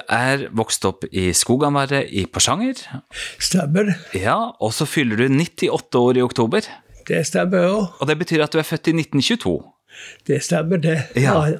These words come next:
Speaker 2: av oktober.
Speaker 1: Da har du altså vært pensjonist i over tredve år.
Speaker 2: Ja, det har jeg.
Speaker 1: Og da du jobbet, var du både lensmannsbetjent og lensmann i Karasjok.
Speaker 2: Ja.
Speaker 1: Og du har vært bussjåfør og snøbilsjåfør.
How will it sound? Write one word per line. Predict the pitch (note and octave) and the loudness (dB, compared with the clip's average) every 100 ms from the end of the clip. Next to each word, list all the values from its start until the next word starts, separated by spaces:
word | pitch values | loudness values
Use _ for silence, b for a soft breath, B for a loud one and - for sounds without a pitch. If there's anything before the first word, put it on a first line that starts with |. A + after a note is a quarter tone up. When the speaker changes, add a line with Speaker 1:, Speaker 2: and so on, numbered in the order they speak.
| D#3 C#3+ | 0 0
Speaker 2:
av | D#3 D3+ | 2 0
oktober. | - G3 D#3+ D#3 C3 - _ _ _ _ - | 0 0 0 0 -4 -8 _ _ _ _ -4
Speaker 1:
Da | C#3 E3 | 0 2
har | |
du | F3 | 2
altså | C#3+ C3+ | 0 -4
vært | B2+ - | -6 -2
pensjonist | B2+ D3 C#3 - - | 0 2 0 0 0
i | B2+ | 2
over | A2 | 2
tredve | B2 G#2 F2 | 0 0 0
år. | D#3+ F#3+ - B B B B B B - | -2 -4 -12 B B B B B B 0
Speaker 2:
Ja, | F#3 D#3+ G3 | 2 2 2
det | G3+ F3+ | 0 2
har | G3+ D#3+ | 2 2
jeg. | C#3 D3 G#2 B _ _ - - | 4 2 0 B _ _ -20 -4
Speaker 1:
Og | C#3 | -2
da | D#3 | 0
du | D3 | 2
jobbet, | C3 C3+ A2+ D#3+ F3 - - _ - - | 2 2 0 0 0 -6 -14 _ -20 -10
var | F#2 F#2+ | -4 -2
du | F#2+ | 0
både | F#2 E2+ C2+ | 0 0 -2
lensmannsbetjent | D#2 C3+ E3+ - D3+ D3 - D3 D#3 D#3 D#3 - - | 0 0 0 0 -2 -2 -4 -4 0 -2 -2 -6 -6
og | F2+ | -2
lensmann | G#2 F3 F3 - D#3+ E3 - | 0 0 -4 -2 0 0 -4
i | - | -12
Karasjok. | - C3 D3+ F3+ - _ - | -4 0 0 -2 -6 _ -2
Speaker 2:
Ja. | F3+ F#3 - - | 0 -2 -6 -6
Speaker 1:
Og | G2 | -2
du | |
har | F2 D#2 | -2 -4
vært | F#2 B2 | -4 -2
bussjåfør | G3+ - D#3+ - E3+ E3+ - | 0 0 0 0 0 0 -4
og | - | -6
snøbilsjåfør. | - G2+ D#3+ D#3 D3+ D#3 C#3 D#3 D#3+ | -2 0 2 0 0 -2 0 0 0